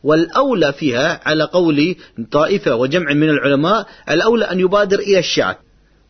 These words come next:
ثم بعد ذلك الإطعام، ثم بعد ذلك إلى الصيام. لكن لو اختار هذا قبل هذا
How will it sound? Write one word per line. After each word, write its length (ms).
ثم 280
بعد 260
ذلك 500
الإطعام، 680
ثم 200
بعد 280
ذلك 340
إلى 140
الصيام. 420
لكن 300
لو 180
اختار 360
هذا 280
قبل 260
هذا 320